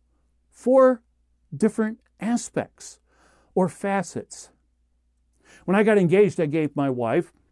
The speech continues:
um, eventually, because we were living in the Bahamas, couldn't afford a ring on what I was, uh, being paid in the Bahamas at that time. So, um, she had an uncle, fortunately for me,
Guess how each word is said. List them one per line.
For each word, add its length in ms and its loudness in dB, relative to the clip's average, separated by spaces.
um, 460 -4
eventually, 840 -2
because 280 -2
we 80 -2
were 60 2
living 260 0
in 60 -2
the 80 0
Bahamas, 680 -4
couldn't 240 2
afford 400 2
a 40 0
ring 280 0
on 140 0
what 180 0
I 200 -2
was, 400 -4
uh, 260 -4
being 240 0
paid 400 -2
in 160 -4
the 40 -2
Bahamas 540 -4
at 120 -8
that 200 -6
time. 340 -12
So, 500 0
um, 340 0
she 180 -6
had 160 -2
an 140 -2
uncle, 340 0
fortunately 600 -2
for 140 -4
me, 280 -2